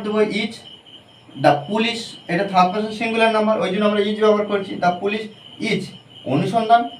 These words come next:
ইনভেস্টিগেটিং, হুম, ভার্বের সঙ্গে আইএনজি যুক্ত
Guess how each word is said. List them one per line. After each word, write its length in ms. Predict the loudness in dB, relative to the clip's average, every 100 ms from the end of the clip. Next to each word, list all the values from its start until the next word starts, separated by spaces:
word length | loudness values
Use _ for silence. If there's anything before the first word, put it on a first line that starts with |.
| -20 -14 -4 2
ইনভেস্টিগেটিং, 800 | 2 2 0 -2 -2 -2 -4 -12 -16 -20 -20 -20 -20 -20 -20 -20 -20 -8
হুম, 160 | -6 -6 -8 -6
ভার্বের 260 | 2 2 2
সঙ্গে 160 | 0 0
আইএনজি 220 | 0 -4 -8
যুক্ত 160 | -10